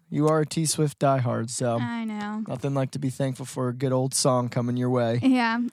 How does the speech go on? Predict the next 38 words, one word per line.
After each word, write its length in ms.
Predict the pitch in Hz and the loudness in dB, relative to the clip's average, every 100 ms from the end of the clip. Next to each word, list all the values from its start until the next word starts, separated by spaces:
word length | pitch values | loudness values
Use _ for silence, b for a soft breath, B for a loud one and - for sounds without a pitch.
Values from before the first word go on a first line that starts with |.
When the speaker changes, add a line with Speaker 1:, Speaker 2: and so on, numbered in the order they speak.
| _ | _
Speaker 2:
So 540 | - 349 330 311 302 - - 277 | -4 2 4 4 2 -2 -10 -2
this 200 | 349 523 | 0 2
past 280 | 480 466 - | 2 2 0
week, 320 | 269 240 - _ _ | 0 -2 -6 _ _
Luke 220 | 262 285 285 | 0 0 4
and 100 | 302 | 4
I 220 | 269 277 | 6 4
were 440 | 262 247 233 233 | 2 2 0 -2
back 320 | 220 254 262 269 | 0 0 0 2
at, 360 | 247 240 - - - | 2 2 -2 -12 -4
uh, 480 | 233 220 214 226 233 B B B B | -2 0 0 -2 -2 B B B B
<laughs> 420 | _ - - - | _ -20 -20 0
back 240 | 277 339 | 2 2
filming 440 | - 302 269 254 269 | 2 2 4 4 2
for 180 | - 247 | 2 2
his 260 | 247 233 | 4 2
music 300 | 226 226 247 | 0 0 -2
video 440 | 240 220 233 240 240 | -4 -6 -4 -4 -4
that 160 | 233 240 | -4 0
Speaker 1:
Mm. 60 | 240 | 0
Speaker 2:
we 420 | 240 233 226 - | 0 -2 -6 -8
really 480 | 233 220 220 226 233 | -6 -4 -2 -4 -6
messed 340 | - 233 233 220 | -4 -4 -4 -4
up 160 | 214 | -4
on. 200 | 220 240 254 _ _ _ - | -2 -4 -6 _ _ _ 2
Speaker 1:
It 40 | |
Speaker 2:
I 140 | - 247 | 4 6
re-, 60 | |
Speaker 1:
happens. 220 | 240 123 262 | 4 2 4
Speaker 2:
let 120 | 269 | 4
me 80 | 254 | 4
say 220 | 254 220 | 0 -4
it, 80 | 214 | -4
let 120 | 220 | -6
me 60 | 208 | -6
rephrase 360 | 233 247 254 | -8 -10 -10
that, 200 | - - | -10 -8
that 140 | 247 | -6